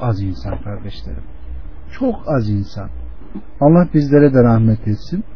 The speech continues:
Doğruyu anlamayı nasip etsin. Yani buradan bu noktaya girmemin sebebi ibadet dediğimizde bizden sudur eden her şey, her meselede Allah'ı ululama.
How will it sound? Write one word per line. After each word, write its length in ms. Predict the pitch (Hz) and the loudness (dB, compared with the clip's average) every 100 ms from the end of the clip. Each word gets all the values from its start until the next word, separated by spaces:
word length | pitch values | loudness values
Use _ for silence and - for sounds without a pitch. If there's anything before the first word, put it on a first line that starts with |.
| - 123 | -6 2
Doğruyu 460 | 127 127 120 151 175 | 4 6 6 4 2
anlamayı 580 | 127 123 120 120 120 113 | 2 4 6 6 6 6
nasip 400 | 104 - 104 98 | 2 0 -4 -4
etsin. 360 | 98 - 104 - - - - - - 156 | -6 -6 -10 -10 -10 -10 -10 -10 -2 6
Yani 340 | 175 175 123 - - - - | 8 10 8 2 -8 -10 0
buradan 440 | 147 185 196 190 | 6 8 10 10
bu 120 | 196 208 | 12 10
noktaya 440 | 170 - 151 147 | 10 6 8 8
girmemin 580 | 127 147 160 170 175 208 | 8 8 10 12 12 10
sebebi 600 | - 165 147 151 170 277 - - - - - - | 10 6 8 8 6 2 -2 -12 -12 -12 -10 2
ibadet 600 | 165 160 170 165 208 277 - 185 | 4 8 8 10 8 6 6 8
dediğimizde 800 | 160 139 135 123 120 117 196 302 - - - - | 8 10 8 8 6 4 2 0 -6 -10 -10 -8
bizden 540 | 131 165 220 214 220 170 | 4 8 8 10 8 8
sudur 500 | - 220 214 262 208 | 6 2 8 10 10
eden 220 | 175 170 | 10 8
her 340 | 143 160 214 | 8 8 10
şey, 380 | 196 - 117 104 - - - - - - - - - - - - - - - - | 10 6 -2 -4 -8 -12 -12 -12 -12 -12 -10 -12 -12 -12 -12 -12 -12 -10 -10 -10
her 320 | - 233 320 285 | 4 6 10 12
meselede 600 | 226 196 190 170 156 160 | 10 10 8 8 8 6
Allah'ı 540 | 175 175 185 202 226 | 6 6 8 10 10
ululama. 680 | 220 196 175 139 131 113 | 8 6 8 8 6 6